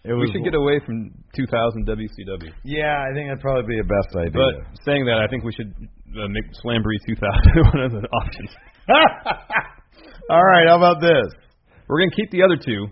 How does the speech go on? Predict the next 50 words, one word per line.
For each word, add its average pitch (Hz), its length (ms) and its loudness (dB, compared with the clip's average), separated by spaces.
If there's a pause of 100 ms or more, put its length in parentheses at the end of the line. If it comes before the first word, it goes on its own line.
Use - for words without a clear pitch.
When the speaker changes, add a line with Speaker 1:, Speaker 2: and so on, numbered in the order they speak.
Speaker 2:
We're 123 160 -4
gonna 160 160 -2
keep 175 240 -4
Clash 135 240 0
of 123 160 -12
Champions 127 400 -2
twenty-four. 110 560 0
Speaker 1:
Yes. 185 320 6 (320)
And 131 160 2
the 147 80 2
Speaker 2:
Debut 151 240 4
of 135 80 2
the - 80 -2
Speaker 1:
Wrestling 185 80 -4
Speaker 2:
Shockmaster 143 560 2
Speaker 1:
Classic. - 160 -10
Speaker 2:
and 123 160 -2
the 143 160 -2
Wrestling 135 240 -2
Classic. 110 400 -4
We're 123 160 -8
just 117 80 -12
gonna 127 160 -8
replace 117 480 -2
what 113 240 -2
was 117 160 -4
selected. 107 400 -4
Speaker 1:
<laughs> 240 80 -6 (960)
Slamboree 247 560 -8
two 294 240 -8
thousand? 214 320 0 (160)
Speaker 2:
Slamboree 139 480 -4
two 123 160 -8
thousand. 90 480 -8 (240)
Speaker 1:
All 185 200 0 (200)
right, 156 160 2 (160)
so 151 120 4 (600)
those 151 240 4
are 156 160 -4
the 156 160 2
options 151 320 -2
that 143 80 -4
we're 139 160 -8
putting 147 320 -2
up 139 80 -6
for 135 80 -8
the 123 160 -8
patrons 160 560 0 (480)
after 151 480 0
they 135 240 -2